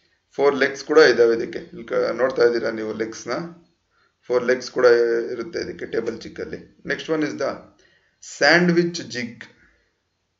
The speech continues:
Sandwich ಜಿಗ್ ಏನ್ ನೋಡೋದಾದ್ರೆ, ಇಲ್ಲಿ sandwich ಜಿಗ್ ಅಲ್ಲಿ ನಮಗೆ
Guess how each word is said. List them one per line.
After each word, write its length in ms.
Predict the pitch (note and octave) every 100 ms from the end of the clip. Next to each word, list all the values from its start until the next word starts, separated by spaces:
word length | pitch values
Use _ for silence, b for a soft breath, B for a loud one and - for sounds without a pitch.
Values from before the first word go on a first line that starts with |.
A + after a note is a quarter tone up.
| _ _ _ _ _ - -
Sandwich 600 | C#3+ D#3+ F3 F3 E3+ D3+ B2
ಜಿಗ್ 380 | C3+ - -
ಏನ್ 160 | B2+ B2
ನೋಡೋದಾದ್ರೆ, 480 | A#2 A#2 A#2+ C3+ D#3+
ಇಲ್ಲಿ 180 | D3 C3
sandwich 680 | - C#3 F3 F3 E3+ D3+
ಜಿಗ್ 180 | C3 B2+
ಅಲ್ಲಿ 140 | B2+ A#2+
ನಮಗೆ 640 | A#2 C#3+ B2+ A2 -